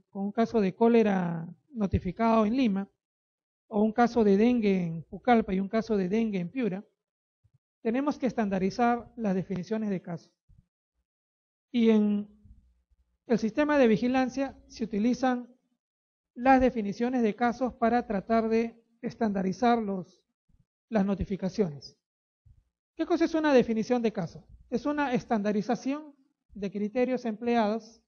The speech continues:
empleada para decidir si una enfermedad o un paciente se clasifica o no como un caso.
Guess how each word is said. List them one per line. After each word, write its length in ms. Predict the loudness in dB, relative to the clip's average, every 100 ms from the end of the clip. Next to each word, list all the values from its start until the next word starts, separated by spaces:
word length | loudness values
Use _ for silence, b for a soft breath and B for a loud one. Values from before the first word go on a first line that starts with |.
| _ _
empleada 540 | -16 -8 -2 0 0 -2
para 180 | -2
decidir 480 | -2 -4 -6 -6 -6 -12 _ _ _ _ _ _ _ _ _ _ _ _
si 260 | -14 -4 0
una 160 | 0 0
enfermedad 720 | 2 0 2 2 2 0 -4 _ _ _ _
o 140 | 2 4
un 200 | 4 2
paciente 500 | 0 0 -4 -4 -4
se 160 | -4
clasifica 640 | -2 -4 -4 -4 -4 0 0
o 80 | 2
no 200 | 0 -2
como 220 | -4 -6
un 80 | -6
caso. 400 | -4 -4 -8